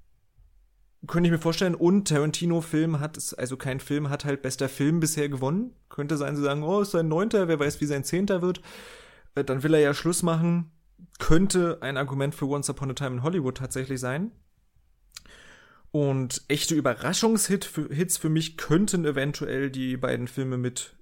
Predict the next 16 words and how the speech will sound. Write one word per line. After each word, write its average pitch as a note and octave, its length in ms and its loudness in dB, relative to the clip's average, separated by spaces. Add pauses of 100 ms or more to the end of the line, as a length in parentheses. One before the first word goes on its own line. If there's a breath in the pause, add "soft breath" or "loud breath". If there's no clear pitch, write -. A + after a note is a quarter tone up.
Yo C3+ 440 2
sein, B2 340 -2
also B2 280 -4
Joker C#3 600 -2
und B2 280 -4 (100)
Jojo B2 240 -2
Rabbit. B2+ 400 -2 (960 soft breath)
Ähm, A2 540 -4 (1500)
ich B2+ 100 -6
glaub, - 200 -2
der B2 100 2
Rest B2 200 2
hat C#3 140 2
eher A#2 200 2
keine A2 260 -4
Chance. - 400 -8